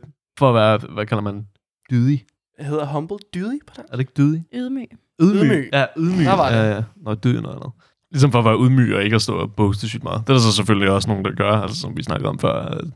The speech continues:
Speaker 1: stå og bragge om, hvor mange penge, eller stå og lyve om, hvor mange penge man har, eller sådan. Men der kan også brugt sådan, blive brugt den anden vej, hvor det ligesom for at vise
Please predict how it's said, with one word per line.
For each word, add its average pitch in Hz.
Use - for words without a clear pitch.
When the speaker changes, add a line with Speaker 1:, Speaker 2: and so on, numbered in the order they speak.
Speaker 1:
stå -
og 123
bragge 104
om, 104
hvor 101
mange 101
penge, -
eller -
stå -
og 101
lyve 120
om, 113
hvor -
mange 120
penge 117
man 120
har, 110
eller -
sådan. 120
Men 120
der 110
kan 117
også 131
brugt -
sådan, -
blive 113
brugt 113
den 117
anden 120
vej, 120
hvor -
det -
ligesom -
for -
at -
vise -